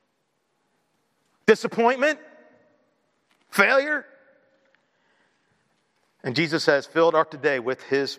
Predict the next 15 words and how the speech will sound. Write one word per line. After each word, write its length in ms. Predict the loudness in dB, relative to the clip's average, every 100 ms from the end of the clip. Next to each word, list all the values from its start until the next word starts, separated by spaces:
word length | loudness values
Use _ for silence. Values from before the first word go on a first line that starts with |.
| -10
presence. 600 | -4 -4 -4 -14 -16 -18 _ -2
No 160 | -2
one 180 | 0 -4
is 240 | -4 -6 -6
who 100 | -10
Jesus 360 | -10 -10 -6
is. 180 | -6 -4
No 140 | -4
one 120 | -2 -4
has 140 | -4
done 300 | -2 -2 -4
what 120 | -10
Jesus 360 | -8 -8 -8 -12
has 100 | -6
done. 300 | -4 -4